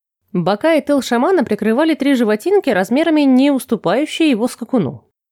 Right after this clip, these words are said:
Громила с двуручным топором, видимо, бросивший свою трапезу или таки доевший полубога, спрыгнул откуда-то с верхней части уходящего ввысь пандуса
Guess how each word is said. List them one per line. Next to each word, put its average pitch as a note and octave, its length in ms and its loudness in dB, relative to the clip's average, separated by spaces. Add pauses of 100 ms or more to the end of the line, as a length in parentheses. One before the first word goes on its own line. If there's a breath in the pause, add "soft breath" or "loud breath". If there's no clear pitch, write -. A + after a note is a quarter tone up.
(120)
Громила A3 560 2
с F#3 60 -4
двуручным G3+ 480 -2
топором, B3+ 400 -2
видимо, A#3 300 0
бросивший A3 540 -2
свою F3+ 240 -2
трапезу D#3+ 460 -2
или F3+ 200 0
таки F3 280 -2
доевший D#3+ 540 -2
полубога, C4 540 -2
спрыгнул A#3 580 -2
откуда-то F#3+ 360 -2
с - 140 -6
верхней F#3+ 380 -2
части A3+ 340 -4
уходящего F#3+ 640 -2
ввысь F#3 240 -2
пандуса - 560 -10